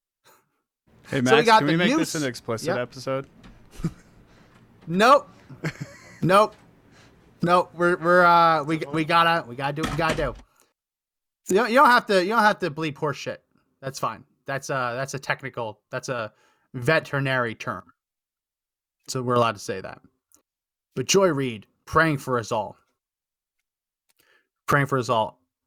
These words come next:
Speaker 2: Hollywood got into it. We got Reese Witherspoon and Zendaya if we go to image twelve. Reese Witherspoon and Zendaya.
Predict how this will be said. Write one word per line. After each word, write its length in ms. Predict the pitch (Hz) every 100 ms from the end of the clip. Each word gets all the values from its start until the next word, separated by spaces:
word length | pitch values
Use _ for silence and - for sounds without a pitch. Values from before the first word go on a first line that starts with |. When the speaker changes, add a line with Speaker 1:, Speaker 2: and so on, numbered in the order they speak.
| _ _ _ _ _
Speaker 2:
Hollywood 480 | - 190 277 254 160
got 180 | 147 135
into 220 | 127 135
it. 160 | 151 - _ _ _ _ _ _ _ _ _ _ _ -
We 80 | 139
got 220 | 151 135
Reese 380 | 131 175 190 -
Witherspoon 560 | 156 190 170 - 165 156
and 200 | 143 151
Zendaya 720 | 120 135 123 131 156 151 120
if 120 | 113
we 100 | 127
go 140 | 127
to 100 | 123
image 320 | 113 120 110 -
twelve. 580 | - 139 147 190 - _ _ _ _ _ _ _ _ _ _ _ _ _ _ _
Reese 320 | 143 175 208 170
Witherspoon 540 | 185 175 - 165 160
and 260 | 127 139 143
Zendaya. 760 | 131 127 120 120 135 180